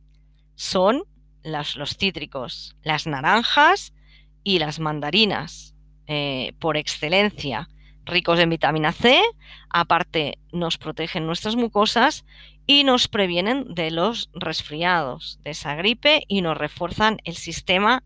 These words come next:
inmunológico. Otra fruta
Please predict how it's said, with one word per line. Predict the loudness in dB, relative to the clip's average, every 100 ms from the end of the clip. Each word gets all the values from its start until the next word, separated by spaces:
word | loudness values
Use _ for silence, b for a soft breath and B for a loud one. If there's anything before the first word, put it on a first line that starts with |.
| _
inmunológico. | -8 -6 -6 -8 -10 -10 -10 -12 -18 -18 -18 -18 -20 B B B B B B B _ _
Otra | 4 6 6 4 2 2 -4 _ _ _ _ _ _
fruta | -12 -4 -4 0 0 0